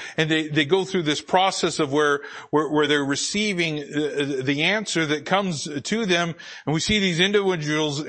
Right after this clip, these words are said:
coming in and, and, and giving these, uh, um, these, these proclamations about what they're supposed to be doing. And we find here, this is, this is in verse fourteen, this individual by the ni-, uh, w-, w-, was, uh, uh,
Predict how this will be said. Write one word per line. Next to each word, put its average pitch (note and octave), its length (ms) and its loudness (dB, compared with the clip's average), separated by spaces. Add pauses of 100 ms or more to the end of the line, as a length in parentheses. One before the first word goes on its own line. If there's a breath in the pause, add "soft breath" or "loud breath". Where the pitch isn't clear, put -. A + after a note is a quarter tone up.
coming F#3 340 2
in D3+ 180 -2
and, D3 300 -2 (360 loud breath)
and, D3+ 160 0
and D3 240 0
giving D#3+ 540 0
these, D3 400 0
uh, C3 260 2
um, A#2+ 600 0
these, C3 300 -6
these C3 300 -6
proclamations E3+ 1000 0 (260 loud breath)
about E3 280 6
what E3+ 160 2
they're D#3+ 120 2
supposed D3+ 500 -2
to D#3+ 40 -4
be C#3 140 -4
doing. F3 540 -2 (1000 soft breath)
And C#3 80 -4
we D#3 80 0
find A3 340 0
here, F3 300 2
this E3+ 260 -4
is, D3+ 320 -6
this D#3 260 -8
is E3+ 120 -6
in D3 360 -2
verse E3+ 220 -2
fourteen, F#3 640 -2 (800 soft breath)
this E3 240 0
individual G#3 580 2
by E3+ 140 4
the E3 100 0
ni-, F3+ 300 -2
uh, D#3+ 240 2
w-, D3+ 240 -2
w-, D3+ 300 -2
was, C3+ 200 -4
uh, D3 60 4
uh, C3 440 0